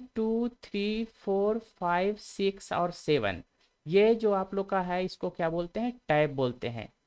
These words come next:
आप देखिएगा जब टैब पर हम क्लिक करेंगे तो नीचे का इंटरफेस चेंज होगा। ये पेज चेंज हो रहा है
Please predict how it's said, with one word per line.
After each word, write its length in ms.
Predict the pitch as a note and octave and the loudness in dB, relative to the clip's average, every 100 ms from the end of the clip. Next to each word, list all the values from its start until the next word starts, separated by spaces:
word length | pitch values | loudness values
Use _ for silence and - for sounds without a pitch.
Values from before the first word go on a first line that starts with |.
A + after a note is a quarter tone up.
| - | -8
आप 120 | C#3+ C#3 | -6 -2
देखिएगा 600 | D3+ E3+ F#3 F3+ F3+ F3+ | -4 -2 -2 0 -2 -4
जब 240 | D#3 D3+ - | -6 -6 -2
टैब 180 | D3 D3+ | -2 -2
पर 160 | - | -4
हम 100 | D#3 D3+ | -6 -6
क्लिक 260 | D#3+ E3 | -6 -4
करेंगे 420 | F3+ F3 F3 G3+ A#3 _ _ _ _ | -2 -2 -2 -4 -4 _ _ _ _
तो 80 | D#3 | -2
नीचे 340 | D#3+ D#3 F3 F3 | 0 -2 -2 -2
का 120 | D#3+ | 0
इंटरफेस 540 | D#3 D3+ D#3 F3+ F#3+ | 0 -4 -6 -4 -6
चेंज 280 | - B2+ A2 | 0 0 0
होगा। 260 | G#2+ G2+ G2+ - - | -2 -2 -4 -6 -8
ये 100 | B2+ | -6
पेज 300 | C3+ D#3 D#3 - | -2 -2 -2 -6
चेंज 260 | E3 F3 | -6 -4
हो 60 | F#3 | -2
रहा 120 | G3+ | -2
है 100 | A#3+ | -4